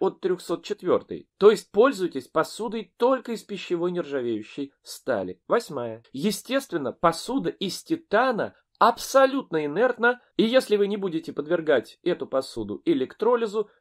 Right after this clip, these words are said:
то атомы титана не выйдут в воду, хоть вы что-то жарьте на ней, хоть кипятите воду, никаких проблем. Металл лёгкий, вечный, не дешёвый,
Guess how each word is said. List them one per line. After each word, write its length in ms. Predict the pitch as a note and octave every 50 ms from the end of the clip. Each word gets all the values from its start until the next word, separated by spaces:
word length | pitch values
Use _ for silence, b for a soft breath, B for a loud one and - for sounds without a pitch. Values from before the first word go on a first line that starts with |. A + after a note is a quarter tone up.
| b _
то 200 | - E3+ - - -
атомы 520 | F#3+ G3 E3+ - - B2 A#2 G#2+ G2 - _
титана 440 | - - D#3 - G3+ A3 A#3 A3 G#3+
не 280 | G#3 G#3+ A#3 C4 C#4+ C4
выйдут 400 | A3+ A#3 A3+ G3 G3 F#3 F3+ F3
в 60 | E3
воду, 440 | D#3 D#3 F#3+ A#3+ A3+ G#3+ A3 G#3+ - _
хоть 220 | - A3 A#3 -
вы 100 | F3 E3
что-то 340 | D#3+ - - C#3 B2 - C3
жарьте 460 | B2+ C3+ G3+ B3 A#3+ A3 G#3 - G#3+
на 160 | G3 G3 G3
ней, 160 | F#3+ F#3 F3 F3
хоть 220 | - - C#3 _
кипятите 500 | - C#3+ - C#3 C3+ - C3 A2+ - C#3
воду, 400 | B2 C3+ G3 B3 A3+ A3 G#3+ G#3 b b b b b
никаких 600 | - C#3+ E3+ G#3 B3+ - G3+ F3 - F#3+ F3+ -
проблем. 460 | - D#3 D3+ C#3+ B2+ A#2 A2 G2 - -
Металл 400 | - C#3+ E3 E3 D3+ C3 A#2+ A#2
лёгкий, 520 | C3 D3+ G3+ B3+ A#3+ - - G#3 G3+ F3+ _ _ _ _ -
вечный, 720 | B2+ C#3+ D#3+ G3+ B3+ C4 - - - F#3+ G3+ F#3+ - _ _ -
не 260 | D#3+ F#3+ A#3 B3 G#3
дешёвый, 640 | F3 F#3+ F3+ - - A#3+ B3 A#3+ A#3 A#3 A3 -